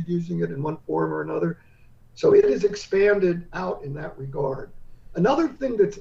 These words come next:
I want to bring up that's important is invoicing. If you're in a shop, a service provider, a fleet, whatever, instead of having a technician type in,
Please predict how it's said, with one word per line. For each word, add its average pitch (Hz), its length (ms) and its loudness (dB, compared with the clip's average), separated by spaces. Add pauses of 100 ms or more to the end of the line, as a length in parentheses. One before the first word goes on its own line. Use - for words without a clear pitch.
I 165 60 -6
want 226 180 0
to 220 40 4
bring 185 240 2
up 180 140 -2
that's 147 160 -12 (140)
important 147 640 -2 (720)
is 160 280 0 (120)
invoicing. 135 600 0 (100)
If - 120 -20
you're 175 180 2
in 170 80 -2
a 156 40 -6
shop, - 360 -4
a - 60 -20
service 175 340 0
provider, 160 720 -4 (120)
a - 40 -20
fleet, 170 520 -2 (600)
whatever, 156 500 0 (1040)
instead - 720 -4
of 196 180 0
having 196 400 2
a 151 40 0
technician 170 720 -6
type 175 400 -4
in, 165 380 0